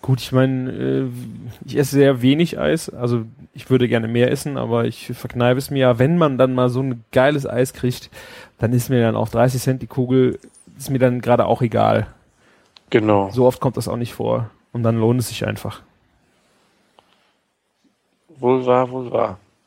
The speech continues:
Speaker 1: Ja.
Speaker 2: Der Sommer kann kommen.
Speaker 1: Ja, aber hallo.
Speaker 2: <laughs> Und wenn ihr in Köln seid, kommt mal vorbei ein Eis essen. Vielleicht habe ich ja auch Zeit.
Speaker 1: Ja, genau.
Speaker 2: Statt, statt mich zu flattern, das dürft ihr gerne beim Küchenjungen machen, weil,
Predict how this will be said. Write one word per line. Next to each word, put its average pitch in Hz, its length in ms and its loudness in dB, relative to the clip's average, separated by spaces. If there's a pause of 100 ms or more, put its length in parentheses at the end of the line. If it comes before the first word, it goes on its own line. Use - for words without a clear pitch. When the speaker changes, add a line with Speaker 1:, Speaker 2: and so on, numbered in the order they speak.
(360)
Speaker 1:
Ja. 117 140 -8 (100)
Speaker 2:
Der 117 80 4
Sommer 135 360 2
kann 143 260 -4
kommen. 110 360 -4 (460)
Speaker 1:
Ja, 123 160 0
aber 123 220 4
hallo. 123 240 0 (200)
Speaker 2:
<laughs> - 140 -20
Und 120 220 -6
wenn 123 120 2
ihr 123 60 4
in 113 80 0
Köln 139 280 2
seid, 147 180 -2
kommt 143 220 0
mal 123 180 0
vorbei 117 380 -4
ein 117 100 -6
Eis 117 260 -6
essen. - 320 -10 (200)
Vielleicht - 260 -4
habe 131 100 2
ich - 100 -4
ja 107 80 2
auch - 200 -6
Zeit. 107 400 0 (340)
Speaker 1:
Ja, 170 200 2
genau. 127 340 -2 (400)
Speaker 2:
Statt, - 240 -2 (580)
statt - 280 -2
mich 143 200 -4
zu 127 120 -12
flattern, 156 360 0
das 127 180 0
dürft 139 260 0
ihr 123 80 2
gerne 120 340 0
beim 107 260 -6
Küchenjungen 143 480 -6
machen, 147 320 -2
weil, 110 280 4